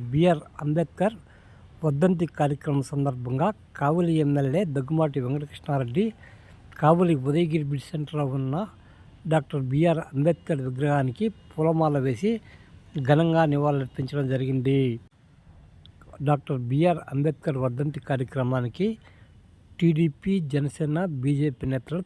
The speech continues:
తరలివచ్చి డాక్టర్ బిఆర్ అంబేద్కర్కు నివాళులర్పించడం జరిగింది. ఈ సందర్భంగా ఎమ్మెల్యే దగ్గుమాటి వెంకటకృష్ణారెడ్డి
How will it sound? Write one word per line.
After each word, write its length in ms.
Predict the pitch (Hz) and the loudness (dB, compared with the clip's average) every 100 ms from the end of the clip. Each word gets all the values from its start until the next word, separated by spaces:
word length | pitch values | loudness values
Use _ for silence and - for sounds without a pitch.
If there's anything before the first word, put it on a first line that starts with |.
| - | -4
తరలివచ్చి 600 | 135 143 143 123 - 214 220 - - _ _ - _ - - - - - 143 | -4 0 -2 -2 -4 -6 -6 -14 -20 _ _ -20 _ -20 -20 -20 -20 -6 0
డాక్టర్ 320 | 147 - 147 127 | 0 2 -2 0
బిఆర్ 300 | 131 165 165 - - - | 2 4 2 -4 -12 -2
అంబేద్కర్కు 580 | 143 160 - 151 123 240 196 151 | 2 2 0 -4 -2 -4 -2 -2
నివాళులర్పించడం 760 | 147 156 147 131 147 135 151 135 | 2 2 0 -2 -6 -4 -4 -2
జరిగింది. 480 | 135 135 139 131 135 123 - - - - - - - | -2 -2 0 0 0 -2 -6 -18 -20 -20 -20 -12 -6
ఈ 40 | 151 | -4
సందర్భంగా 680 | 147 135 147 135 135 131 160 220 - - - - - - 143 | -2 -2 -2 -4 -4 -2 -2 -4 -10 -20 -20 -20 -16 -2 2
ఎమ్మెల్యే 340 | 151 156 156 143 127 | 4 4 2 2 0
దగ్గుమాటి 400 | 123 151 147 131 | 0 0 0 -2
వెంకటకృష్ణారెడ్డి 720 | 120 147 131 - - 135 117 | -4 -4 -6 -8 -4 -4 -4